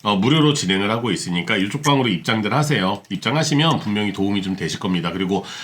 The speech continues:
한국항공우주도 우리가 구만 오천구백 원에 들어갔었거든요. 한국항공우주. 예, 구만 오천구백 원에 들어갔었는데 지금 대응가 대비 한 십팔 프로 정도, 어, 상승이 좀 나오고 있으니까 여러분들도 오셔서 함께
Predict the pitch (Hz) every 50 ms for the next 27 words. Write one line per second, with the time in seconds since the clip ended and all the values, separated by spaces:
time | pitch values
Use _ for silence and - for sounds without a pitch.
0 | - - - - 220 233 247 240 226 233 - - - 214 226 220 208 202 190 170
1 | 123 110 113 113 131 131 131 135 113 107 110 120 113 - - - 131 139 160 160
2 | 143 127 120 - 143 139 113 - - 107 123 147 143 139 127 120 101 101 92 87
3 | 87 - - - - 78 73 76 123 151 147 - _ _ _ - - _ - -
4 | - 160 151 151 139 131 120 107 107 92 82 80 80 82 123 143 151 156 - -
5 | 110 113 113 104 87 73 73 - - - - - - - - - - 131 135 151
6 | 160 165 165 165 160 160 - - - 98 123 147 147 - - 170 165 160 160 160
7 | 156 - 143 151 165 160 156 143 139 120 113 104 95 92 92 - 95 92 90 90
8 | - 107 110 107 104 107 107 107 110 107 113 101 104 95 98 98 95 92 - 151
9 | 147 - 185 202 - - 175 151 117 101 90 85 73 76 73 - _ _ _ -
10 | 92 92 90 87 113 117 110 117 107 101 95 95 90 82 - 90 98 101 98 107
11 | 87 78 - - 85 80 - - 113 120 117 95 - - - - - - - -
12 | 98 104 110 110 104 98 95 92 92 85 95 104 - 123 104 90 85 82 98 123
13 | 127 147 165 156 - 107 90 95 131 175 170